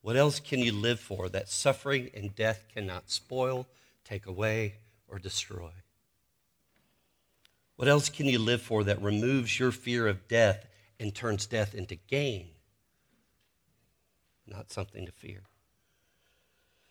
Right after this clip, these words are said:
And now we have to be careful because our hearts will try to find a way to say,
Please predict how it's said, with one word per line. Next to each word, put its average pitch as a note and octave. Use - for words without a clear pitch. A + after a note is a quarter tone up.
And A2+
now A2
we A2+
have A2
to -
be -
careful A2+
because G2+
our G#2+
hearts B2+
will A#2
try A2
to G#2
find G#2
a G2+
way G#2
to G#2
say, G2